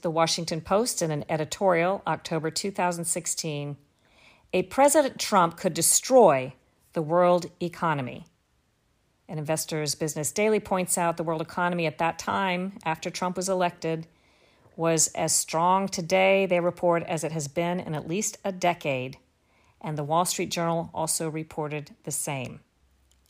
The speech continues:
All right, that's just a lot of fun looking back at seeing how wrong so much reporting is.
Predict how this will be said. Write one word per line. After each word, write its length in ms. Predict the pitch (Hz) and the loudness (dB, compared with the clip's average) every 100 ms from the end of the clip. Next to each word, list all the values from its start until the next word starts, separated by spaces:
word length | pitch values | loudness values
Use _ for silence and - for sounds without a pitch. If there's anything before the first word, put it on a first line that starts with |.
| - | 0
All 60 | |
right, 120 | 170 170 | 2 2
that's 200 | 262 - | 0 0
just 260 | 214 - | -2 0
a 40 | 170 | 0
lot 220 | 156 156 | 2 2
of 120 | 147 | 0
fun 400 | - 165 160 160 | 0 0 2 0
looking 320 | 156 175 156 | -2 -2 -2
back 400 | 147 143 147 147 | 0 2 0 -2
at 120 | 139 | -4
seeing 380 | - - 156 151 | -2 -2 -4 -6
how 500 | 139 147 139 135 139 - | -8 -6 -4 -4 -8 -10
wrong 400 | 151 151 156 147 | -6 -4 -2 -2
so 180 | - | -4
much 220 | 151 147 - | -4 -6 -10
reporting 500 | - 151 139 139 147 | -8 -6 -6 -6 -8
is. 520 | 143 139 139 - | -6 -6 -4 -4